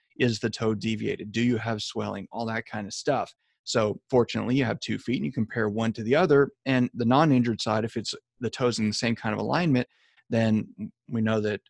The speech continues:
uh, it's probably normal. But on an x-ray, you can see that medial deviation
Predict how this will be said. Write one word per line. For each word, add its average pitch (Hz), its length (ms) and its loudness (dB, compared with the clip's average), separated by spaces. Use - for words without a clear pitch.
uh, 107 180 -4
it's - 160 -6
probably 104 380 -4
normal. 110 440 -2
But 123 180 2
on 147 120 4
an 135 160 4
x-ray, 156 340 2
you 131 160 4
can 113 160 4
see 190 360 0
that 135 200 2
medial 139 380 4
deviation 107 800 -2